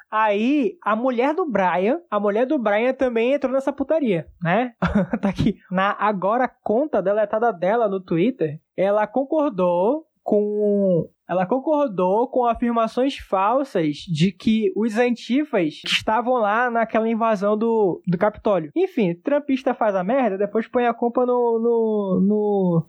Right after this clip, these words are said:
no antifascista. Daí ela também respondeu um tweet da mulher do A J. <laughs> Caralho, intensificando mais a, a fake news, né? A mulher do A J fala que, "Ah, eu tô tão envergonhada da América, eu odeio isso aqui."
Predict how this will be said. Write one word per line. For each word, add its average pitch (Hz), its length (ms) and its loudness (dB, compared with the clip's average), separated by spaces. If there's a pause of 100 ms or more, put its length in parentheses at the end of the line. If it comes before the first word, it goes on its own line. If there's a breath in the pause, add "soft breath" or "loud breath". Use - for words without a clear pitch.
(160)
no 185 80 4
antifascista. 196 640 -2
Daí 196 200 0
ela 220 220 2
também 240 320 0
respondeu 269 460 0
um 262 60 -2
tweet 262 640 0
da 190 160 0
mulher 226 320 0
do 302 100 -2
A 330 60 0 (100)
J. 190 320 0 (140)
<laughs> 180 360 0
Caralho, 190 440 0
intensificando 226 760 0
mais 214 360 0
a, 208 720 2
a 202 80 -2
fake 262 300 -2
news, 196 300 0
né? 175 280 -2
A 180 160 0
mulher 196 200 2
do 196 80 -2
A 214 100 2
J 202 240 0
fala 208 340 2
que, 190 520 0
"Ah, 220 380 0
eu 202 80 -2
tô 214 160 -2
tão 226 500 -2
envergonhada 202 640 2
da 190 140 2
América, 165 760 0
eu 185 180 2 (280)
odeio 190 340 2
isso 208 200 -2
aqui." 180 360 -2